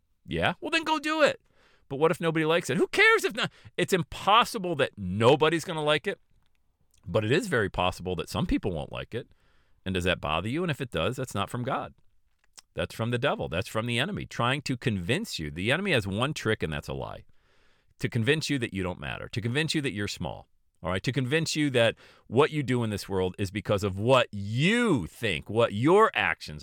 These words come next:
are. Come on, man. You have greatness, absolute, astonishing greatness. You could do better than I've ever done. My, my greatest compliment and my prayer every time I bring on a new coaching client is that they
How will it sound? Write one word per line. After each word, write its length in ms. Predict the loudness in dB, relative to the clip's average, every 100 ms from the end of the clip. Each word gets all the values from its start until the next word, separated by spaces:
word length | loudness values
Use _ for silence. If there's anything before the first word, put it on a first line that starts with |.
| -10
are. 280 | -10 -8 -12 _ _ _ _ _ _
Come 180 | -8 -4
on, 200 | -4 -6
man. 280 | -10 -10 -12 _ _ -6
You 140 | 0
have 200 | 0 0
greatness, 720 | -6 0 0 0 -10 -14 -18 -20 _
absolute, 760 | -2 -2 -4 -6 -4 -4 -4 _ _ -10
astonishing 920 | -10 -10 -2 2 4 2 -2 -6 -6
greatness. 440 | -4 -6 -6 -8
You 80 | -6
could 160 | -6 -2
do 300 | 0 -2 -4
better 400 | -12 2 4 4
than 160 | 0 -2
I've 240 | -2 -2
ever 220 | -4 -6 -8
done. 320 | -4 -4 2
My, 180 | 2 2 -4 -20 _
my 180 | -2 -2
greatest 640 | 0 0 4 4 4 0 0
compliment 520 | 0 2 0 -6 -4
and 100 | -2
my 140 | 0
prayer 420 | -2 0 4 4 4 2
every 280 | 2 0
time 240 | -4 -4 -2
I 60 |
bring 220 | -2 -2 0
on 120 | -2
a 60 |
new 120 | -2 -2
coaching 320 | -4 -4 -6
client 340 | -4 -4 -2
is 120 | -2
that 140 | -4
they 120 | -2